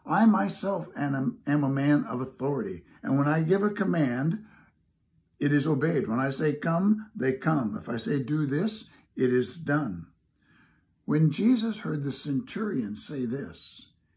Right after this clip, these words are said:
it says he was amazed, and he said to those who were following him, "Truly I tell you, I have not found anyone in Israel with such great faith.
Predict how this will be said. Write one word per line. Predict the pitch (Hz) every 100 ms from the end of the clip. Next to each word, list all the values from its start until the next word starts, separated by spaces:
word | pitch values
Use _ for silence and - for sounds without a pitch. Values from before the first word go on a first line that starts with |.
| _
it | -
says | - 156 131
he | 175 175
was | 147 151 143 - - -
amazed, | 117 107 113 131 147 107 82 82 - - _ - - - -
and | 131
he | 135
said | - - 202 214 202
to | 170
those | 143 151 151 151
who | 151
were | 143 139 135 - - _
following | _ - 147 170 165 117 117
him, | 98 87 82 78 - _ _ _ _ _ _
"Truly | - 180 190 208 214 -
I | 143 151
tell | 151 165 160
you, | 165 170 170 170 - - _
I | - 156
have | 175 160 156
not | 151 151 -
found | 156 156 147 147
anyone | 156 160 156 143 143 143 -
in | 127 117 - -
Israel | 160 226 202 117 87 82 - _ _ _ _ - _
with | 127 143 135 -
such | - 147 139 - -
great | - 117 107 -
faith. | - - 92 -